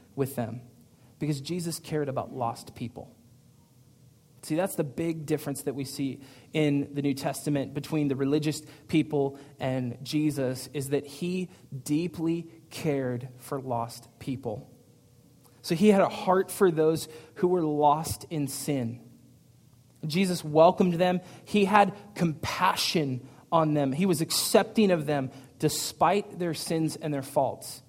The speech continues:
He didn't let those things fall and never acknowledge them, but he didn't count that against them. He considered them friends.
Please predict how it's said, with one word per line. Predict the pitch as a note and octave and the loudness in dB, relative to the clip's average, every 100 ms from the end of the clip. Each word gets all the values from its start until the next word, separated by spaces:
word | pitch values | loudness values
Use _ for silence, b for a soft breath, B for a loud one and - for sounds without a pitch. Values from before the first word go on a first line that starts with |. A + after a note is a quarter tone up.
| _ _ _ _ _ - | _ _ _ _ _ -2
He | |
didn't | F#3 A#3 | 4 6
let | G#3 G#3 | 6 8
those | G3+ F#3+ | 6 6
things | - G3 F3 D#3+ - B B B | 0 0 2 0 -2 B B B
fall | - - F3+ F3 D3+ D3+ D#3+ B B | -10 4 8 8 8 4 0 B B
and | E3+ | 4
never | E3 E3+ D#3+ | 4 4 2
acknowledge | D3+ D#3 D#3 E3+ F3+ D#3 C#3+ | 2 2 4 2 0 -2 -2
them, | C#3+ C#3 D3 - - - - - _ _ _ _ _ | 0 0 -2 -10 -20 -20 -20 -20 _ _ _ _ _
but | - D#3+ | 0 0
he | D#3+ | 2
didn't | F3 G3 - | 0 0 -4
count | F#3 E3+ | -6 -4
that | E3 C#3+ | -4 -4
against | B2 B2 B2+ B2+ - - | -6 -8 -6 -4 -8 -14
them. | - - - _ _ _ _ _ _ | -16 -16 -20 _ _ _ _ _ _
He | C#3+ | -6
considered | D3+ - E3 D#3+ | -6 -4 -4 -4
them | D3 C3+ | -6 -8
friends. | - A#2+ - - - | -6 -8 -8 -12 -14